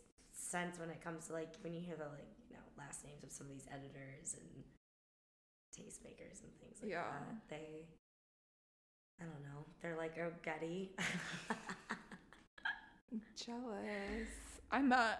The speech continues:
Speaker 2: a guy here who's a Getty.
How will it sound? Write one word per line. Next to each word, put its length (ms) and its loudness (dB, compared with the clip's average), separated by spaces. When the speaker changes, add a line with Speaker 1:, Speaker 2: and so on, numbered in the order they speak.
Speaker 2:
a 100 6
guy 540 6
here 500 2
who's 280 0
a 60 -2
Getty. 680 -4